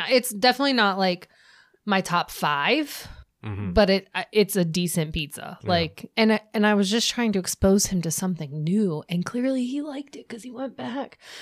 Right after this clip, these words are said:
Speaker 1: But I,
Speaker 2: <laughs>
Speaker 1: I did, for those of you who are
Speaker 2: He
Speaker 1: curious,
Speaker 2: crawled back. He
Speaker 1: I
Speaker 2: crawled
Speaker 1: did
Speaker 2: back.
Speaker 1: text him back and tell him the name. That's all I said. I didn't,
Speaker 2: Mm-hmm.
Speaker 1: I didn't rub it in. I didn't, like,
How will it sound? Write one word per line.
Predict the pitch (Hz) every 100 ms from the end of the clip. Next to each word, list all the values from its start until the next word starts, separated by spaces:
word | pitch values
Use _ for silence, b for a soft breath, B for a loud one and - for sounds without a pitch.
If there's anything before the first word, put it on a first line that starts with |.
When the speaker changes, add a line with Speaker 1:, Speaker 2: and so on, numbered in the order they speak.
| B
Speaker 1:
But | 240 214
I, | 247 - -
Speaker 2:
<laughs> |
Speaker 1:
I | 240 294
did, | 233 226 226 - -
for | - 185
those | 180
of | 175
you | 165 165
who | 175
are | 165 147 175
Speaker 2:
He | 123
Speaker 1:
curious, | 117 220 -
Speaker 2:
crawled | 110 104 95
back. | 95 85 87
He | - 92
Speaker 1:
I | 208 226
Speaker 2:
crawled | 190
Speaker 1:
did | 233 247
Speaker 2:
back. | 214
Speaker 1:
text | 196 202 -
him | - 170
back | 170 165 151 170
and | 165
tell | 185 156
him | 165
the | 156
name. | 147 151 139
That's | 185 208
all | 220 214 190
I |
said. | 180 202 156 156 180 _
I | 202
didn't, | 202 208 208
Speaker 2:
Mm-hmm. | 196 185
Speaker 1:
I | 220
didn't | 226 208
rub | 196 202
it | 208 202
in. | 202 202 208
I | 202 175
didn't, | 196 190 190
like, | 180 175